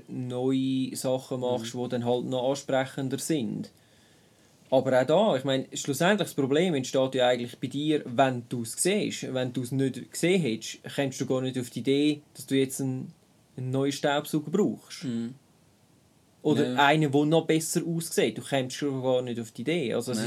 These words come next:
Speaker 2: Nein.
Speaker 1: wirklich eigentlich das Konsumverhalten selber, wo einem selber wieder darauf ansch-, an-, äh, stachelt, quasi,
Speaker 2: Mhm.
Speaker 1: um auch das weiterzutreiben.
Speaker 2: Ja.
Speaker 1: Ähm, ich denke auch wichtig ist, dass man sich selber fragt,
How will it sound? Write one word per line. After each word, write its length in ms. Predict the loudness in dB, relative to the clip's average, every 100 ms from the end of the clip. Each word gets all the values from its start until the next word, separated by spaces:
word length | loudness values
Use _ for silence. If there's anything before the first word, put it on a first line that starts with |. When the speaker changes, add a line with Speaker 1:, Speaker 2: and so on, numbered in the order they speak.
| -2
Speaker 2:
Nein. 20 |
Speaker 1:
wirklich 260 | -4 -4 2
eigentlich 300 | 2 2 -6
das 120 | -8
Konsumverhalten 1200 | -2 -2 0 0 2 2 2 2 4 4 2 -4
selber, 640 | -2 0 2 0 -2 -4 -8 _ _ _ 2
wo 200 | 4 4
einem 280 | 2 0
selber 380 | 0 2 2 0
wieder 160 | -2 -4
darauf 280 | -4 -4 0
ansch-, 360 | 0 0 -6 -18 -4
an-, 300 | 0 0 0 -8 _ _ _ -12 -8
äh, 240 | -6 -6
stachelt, 580 | -2 0 0 -2 -6 -6
quasi, 380 | -2 -2 -2 -4
Speaker 2:
Mhm. 140 | -2
Speaker 1:
um 220 | -2 -2 -6
auch 220 | -2 -2
das 180 | -2 -6
weiterzutreiben. 840 | -6 -6 -6 -6 -4 -4 -6 -10 -14 _ _ _ _ _ -20 -14
Speaker 2:
Ja. 180 | -8 -6 -8 -14 _ _ _ _ -20 -20 _ _ _
Speaker 1:
Ähm, 520 | 0 2 4 4 0 -2 _ _ _ _ _ _ _ -6
ich 160 | -2 2
denke 320 | 2 4 4
auch 80 | 4
wichtig 340 | 2 0 0
ist, 180 | 0 0
dass 100 | -2
man 80 | -4
sich 160 | -4 -2
selber 320 | 2 2 0
fragt, 380 | 0 0 0